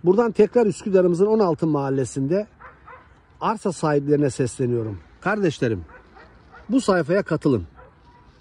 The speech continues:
Üç dört ay çaba sarf edeceğim. Üç dört ay içinde binler, on binler olmaz ise o zaman da benim de yapacak başka bir şeyim yok.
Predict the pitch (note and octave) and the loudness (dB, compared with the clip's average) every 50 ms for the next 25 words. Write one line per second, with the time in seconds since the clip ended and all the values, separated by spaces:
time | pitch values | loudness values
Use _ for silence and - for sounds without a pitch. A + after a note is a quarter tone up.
0 | - _ - A3+ B3+ - - - - C4 C#4 C#4 - G3+ F#3 F#3+ A3 B3 - _ | -18 _ 2 2 2 2 2 0 2 2 2 2 2 -2 -2 -2 -4 -6 -8 _
1 | _ _ _ - - - F3 F#3+ A3+ G#3 - E3+ D3+ D3 A2+ B2+ B2 A#2 A2+ G2+ | _ _ _ -10 -2 0 2 2 2 0 0 -2 -2 -2 -2 -2 -2 -2 -2 -4
2 | A2+ G#2 F#2+ F2+ E2 - _ _ _ _ - _ _ _ _ _ _ - - - | -4 -6 -6 -8 -14 -20 _ _ _ _ -20 _ _ _ _ _ _ -14 -4 0
3 | A3+ B3 - - - B3+ C#4 C4+ - G3+ E3+ D#3 C#3 - - C#3+ C#3 C3 C#3 D3 | 0 0 0 2 2 2 2 2 0 0 0 0 0 -2 -2 -2 0 0 0 -2
4 | D#3+ F3 - B2+ C#3 F#3+ G#3+ A3+ C4 B3+ A3+ - G3 G#3+ B3 A#3 G#3 G3 F#3 F3+ | -2 -6 -6 -2 0 2 2 4 2 2 2 4 4 4 4 4 0 2 2 2
5 | F3 F3+ F3 E3 E3+ F#3+ A3+ A#3+ G#3+ F3 C#3 - - C#3+ D3+ G3 - _ _ _ | 2 2 2 2 4 4 2 2 0 -2 -4 -4 -4 -4 -4 -6 -10 _ _ _
6 | _ _ _ _ _ _ _ _ _ _ - - G3+ E3 E3+ F3+ F3+ F3 E3 D#3 | _ _ _ _ _ _ _ _ _ _ -6 -4 -2 0 0 0 2 2 2 2
7 | D#3 E3 F#3+ F#3 E3 D#3+ D3 C3+ D3 D3+ F3 - - D#3 C3+ - - E3+ D3+ C3 | 2 2 2 2 2 2 2 2 0 -2 -4 -4 -4 -6 -6 -4 -4 -4 -4 -2
8 | - - C#3+ C3+ B2+ B2 A#2 G2 | -2 -2 0 0 2 0 -2 -2